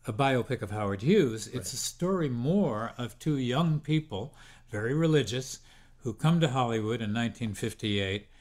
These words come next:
Speaker 1: at the threshold of a revolution in feminism and sexual mores,
Speaker 2: Mm-hmm.
Speaker 1: who both get involved by working for Howard Hughes.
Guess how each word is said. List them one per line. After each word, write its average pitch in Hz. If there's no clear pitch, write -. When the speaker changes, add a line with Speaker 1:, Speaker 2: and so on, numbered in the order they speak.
Speaker 1:
at 120
the 120
threshold 139
of 117
a 117
revolution 127
in 107
feminism 156
and 113
sexual 131
mores, 120
Speaker 2:
Mm-hmm. 120
Speaker 1:
who 160
both 156
get 160
involved 147
by 127
working 143
for 107
Howard 82
Hughes. 87